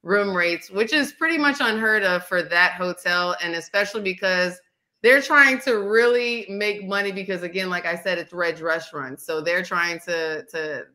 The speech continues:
to make as much money as humanly possible. So if there is anybody that really wants to go or would like to perform, they still have time. They can register anytime between now and the twenty-fifth. And, but as far as the room, everybody needs to get their room now if they haven't gotten it for nola S B F,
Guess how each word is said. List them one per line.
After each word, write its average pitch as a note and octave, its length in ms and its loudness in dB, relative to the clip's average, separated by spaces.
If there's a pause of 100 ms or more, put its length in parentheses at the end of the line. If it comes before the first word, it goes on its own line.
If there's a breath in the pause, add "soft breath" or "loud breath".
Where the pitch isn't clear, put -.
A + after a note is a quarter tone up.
to E3 100 -6
make E3 260 -2
as D#3+ 140 -6
much D#3 240 -8
money D#3 320 -8
as D3+ 240 -10
humanly A#3+ 460 -2
possible. D#3+ 540 -6
So D3 480 -6 (420)
if D#3+ 120 -4
there G#3 200 4
is G3 120 2
anybody G3+ 440 2
that E3 320 -2 (140)
really G3 460 0
wants G3+ 300 -4
to G#3 80 -4
go G3 400 0
or D#3 320 0
would D#3 100 -2
like E3 240 -4
to - 80 -16
perform, D#3+ 560 -8
they D#3+ 80 -4
still D#3+ 160 -6
have E3 220 -2
time. D#3+ 280 -2
They E3 120 -6
can D#3 180 -10
register F3 720 -2 (440)
anytime G#3 420 2
between F#3+ 400 -2
now F#3 260 2
and F3+ 100 -4
the F3+ 100 -4
twenty-fifth. F#3 760 -4 (140)
And, F3 400 -6
but E3 160 -4
as D#3+ 160 -2
far F3 180 0
as F3 160 -2
the F3 100 -4
room, F#3 300 -4
everybody E3+ 600 0
needs D3+ 240 -4
to D3+ 60 -16
get D3+ 220 -8
their D3+ 140 -4
room D3 240 -4
now D3 240 -4
if C#3 100 -12
they D3 120 -8
haven't C#3+ 280 -8
gotten C#3+ 380 -8
it C#3 100 -16
for C#3+ 140 -14
nola C3+ 340 -8
S - 160 -20
B G2 180 -14
F, D#2 140 -12